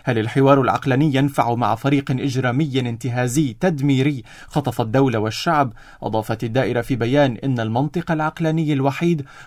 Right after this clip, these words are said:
هو ذاك الذي يحمي اللبنانيين من الغرق مجددا في مستنقع فريق الممانعة، والمنطق الصحفي الوحيد هو ذاك الذي يلتزم حدا أدنى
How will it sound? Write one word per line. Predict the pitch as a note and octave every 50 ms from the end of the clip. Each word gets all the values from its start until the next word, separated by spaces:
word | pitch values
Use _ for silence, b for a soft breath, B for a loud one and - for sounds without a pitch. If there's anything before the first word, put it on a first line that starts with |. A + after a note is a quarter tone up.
| B -
هو | F3+ F3+ E3+
ذاك | E3 C#3 E3+ E3+ E3 -
الذي | D3+ C3+ C#3+ C3 C3+ B2+ A#2+
يحمي | D#3 D#3 - - C#3 B2+
اللبنانيين | A#2 G#2+ B2 G#2+ A2+ A2+ A2+ A2+ A2 C3 D3+ C#3+ C3 A#2+
من | A#2 A#2+
الغرق | A#2 A2+ A2 C#3 C#3+ C#3+ C#3 -
مجددا | D3 C#3 B2+ A#2 B2+ C3 C3 D#3 C#3 C#3+ D#3 B2+ D3 D3 C#3+ C#3 B B B B B
في | - - - G3+
مستنقع | C#3+ C3 B2+ - - - D#3 C#3+ C3 - - B2+ A#2+ B2 B2 A#2+ B2 C3 -
فريق | - - - B2+ B2+ D3+ D#3 D3 D3 -
الممانعة، | C3+ A#2+ A2 A#2 A2 A2+ C3 D#3+ D#3+ D3 C3 A#2 B2 B2 B B B B B -
والمنطق | C3+ B2+ A#2+ A#2+ C#3 D3 C3+ C3+ B2 -
الصحفي | - - - - A#2+ - C#3+ B2+ - - F3+ D#3 A2 B B B B B
الوحيد | A#2 A2+ A2 A2+ A2+ A2+ - - F3 F3 E3 C3 B B B B B -
هو | D#3+ E3 D#3+ D3+ C3+ B2 A#2 A2 - -
ذاك | A#2+ A#2+ E3 D#3+ - B2 C3 - C#3+
الذي | C3+ C3+ D3 D#3 B2 A#2 G#2+
يلتزم | A2 G#2+ G2+ - E3+ D#3 A#2+ A#2+ A2 G#2
حدا | G2+ - - G3+ F3 E3 F3+ E3+ D3 -
أدنى | D#3 C3 C3 C#3 C3+ B2+